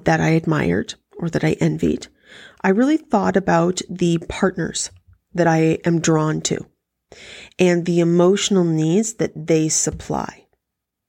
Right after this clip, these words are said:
And maybe, you know, they satisfy something, uh, for me, uh, like my need to be supported and cared for. Think about what those needs were. Think about the different relationships that you've had in the past.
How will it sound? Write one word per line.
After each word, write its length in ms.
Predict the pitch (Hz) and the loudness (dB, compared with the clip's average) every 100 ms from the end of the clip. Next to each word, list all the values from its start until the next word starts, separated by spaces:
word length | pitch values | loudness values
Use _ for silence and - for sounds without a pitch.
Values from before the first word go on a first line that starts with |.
| _ _ _ _ _ _ _ _ - - - _ - | _ _ _ _ _ _ _ _ -20 -20 -20 _ 0
And 360 | 190 180 185 - | 4 4 2 0
maybe, 600 | 190 185 190 196 190 185 | 4 4 4 2 2 2
you 60 | 190 | 2
know, 100 | 180 | 2
they 140 | 170 | 2
satisfy 560 | 175 170 170 170 - 165 | 0 0 0 -2 -2 0
something, 640 | 160 170 165 165 160 160 - | 0 -2 0 0 0 -2 -4
uh, 120 | 160 | -6
for 180 | - 170 | -2 0
me, 380 | 180 160 180 214 | 2 2 -2 -4
uh, 120 | 165 | -4
like 260 | 165 170 165 | 0 0 0
my 160 | 165 165 | 2 2
need 240 | 165 165 | 2 0
to 80 | 170 | -2
be 120 | 170 | -2
supported 600 | - 165 - 185 185 185 | -2 -4 -2 0 0 -2
and 140 | 196 190 | -6 -4
cared 260 | - 247 | -6 -6
for. 260 | - - - _ _ _ _ _ _ _ _ _ _ _ _ _ _ - | -12 -16 -16 _ _ _ _ _ _ _ _ _ _ _ _ _ _ -2
Think 200 | 277 311 | 0 0
about 360 | 277 240 226 | 0 0 0
what 220 | 202 214 | 0 0
those 280 | - 196 185 | 2 2 2
needs 280 | 190 185 - | 2 0 -2
were. 200 | 185 160 | -4 -4
Think 260 | - 185 208 | -2 -2 0
about 300 | 214 202 - | 0 0 -2
the 60 | |
different 360 | 190 185 190 - | -2 -2 -2 0
relationships 760 | 175 175 165 - 170 170 170 - | 0 2 0 -2 -2 -2 -4 -6
that 140 | - | -6
you've 180 | 170 165 | -8 -8
had 260 | 160 160 | -10 -8
in 80 | 160 | -8
the 80 | 165 | -8
past. 480 | - - - - | -8 -8 -8 -10